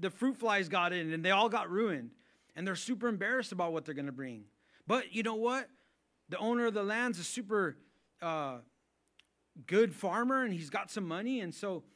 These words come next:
he can come in, even though he's embarrassed about the way the crops turned out, he could come in and with also his first fruit, which is his money,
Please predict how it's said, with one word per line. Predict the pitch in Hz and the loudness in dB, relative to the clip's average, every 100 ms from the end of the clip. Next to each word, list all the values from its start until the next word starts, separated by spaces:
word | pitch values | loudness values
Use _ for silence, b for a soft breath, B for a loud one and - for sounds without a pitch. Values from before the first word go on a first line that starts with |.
| b b | b b
he | 196 | -10
can | 202 208 | -8 -8
come | - 226 | -4 -2
in, | 226 | 0
even | 226 226 | -2 -2
though | 220 | -4
he's | 185 | -4
embarrassed | 170 135 156 202 208 - | -6 -6 0 0 0 -4
about | 170 190 185 | -4 -4 -4
the | |
way | 175 180 | -4 -4
the | 147 | -4
crops | 202 269 - | -4 -4 -6
turned | 175 156 | -6 -2
out, | 147 156 196 B B B | 0 0 0 B B B
he | 196 | -10
could | 190 | -10
come | - 214 208 | -6 -4 -2
in | 247 247 | -2 0
and | 202 156 - B B B | -2 -4 -8 B B B
with | - 180 160 | -2 -2 2
also | 175 277 277 202 | 4 4 4 4
his | 196 | 4
first | - 185 180 | 0 -2 -2
fruit, | - 165 262 | -2 -4 -2
which | 285 - | -4 -6
is | 214 | -8
his | 170 151 | -8 -6
money, | 131 135 185 262 | -6 -4 -2 -2